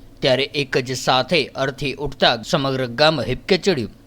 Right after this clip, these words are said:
ઉત્તર ગુજરાતના પાટણમાં વિઘ્નહર્તા દેવનો પાંચમા દિવસનો વિસર્જનનો પ્રસંગ પ્રજાપતિ પરિવાર માટે કાળનો અવસર બન્યો.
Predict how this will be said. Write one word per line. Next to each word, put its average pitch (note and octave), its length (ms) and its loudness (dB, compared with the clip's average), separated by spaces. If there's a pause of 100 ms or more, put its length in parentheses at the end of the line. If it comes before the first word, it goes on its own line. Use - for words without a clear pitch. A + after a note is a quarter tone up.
ઉત્તર C3+ 340 -2
ગુજરાતના C3+ 540 -2
પાટણમાં B2+ 760 0
વિઘ્નહર્તા C3 680 0
દેવનો C#3 420 0
પાંચમા B2+ 520 -2
દિવસનો C3 580 0
વિસર્જનનો C3 580 -2
પ્રસંગ C3+ 460 -2
પ્રજાપતિ C3 600 -2
પરિવાર B2+ 580 0
માટે C3 480 0
કાળનો C3 460 0
અવસર C3+ 480 0
બન્યો. E3+ 240 -2